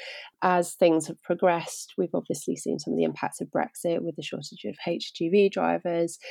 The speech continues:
And right now, the shortage of C O two,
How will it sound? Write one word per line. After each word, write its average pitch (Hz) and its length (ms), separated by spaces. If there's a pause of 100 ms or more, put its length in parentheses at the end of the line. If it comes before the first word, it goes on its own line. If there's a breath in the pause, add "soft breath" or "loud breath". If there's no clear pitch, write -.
(460 loud breath)
And 185 320
right 170 220
now, 165 520 (100)
the 170 320
shortage 180 420
of - 140
C 196 240
O 180 100
two, 208 460